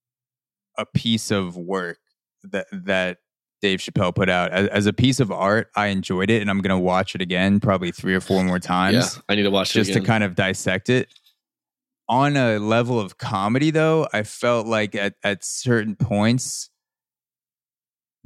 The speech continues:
Speaker 1: the, the values he was trying to share through preaching about certain topics superseded his attempt to be funny.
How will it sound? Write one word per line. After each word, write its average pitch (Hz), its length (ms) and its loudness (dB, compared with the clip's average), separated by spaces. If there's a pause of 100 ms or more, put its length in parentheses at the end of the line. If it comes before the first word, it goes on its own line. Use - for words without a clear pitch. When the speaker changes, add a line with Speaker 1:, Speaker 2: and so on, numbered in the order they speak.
(100)
Speaker 1:
the, 101 720 0 (1500)
the 110 180 0
values 110 840 2
he 107 160 2
was 98 180 0
trying 104 480 2
to 95 120 0
share 101 560 2
through 98 380 -2
preaching 107 520 2
about 95 300 2
certain 98 400 -2
topics 101 640 0
superseded 107 1200 0 (600)
his 101 680 0 (520)
attempt 101 720 0
to 110 120 0
be 90 280 0
funny. 87 560 -2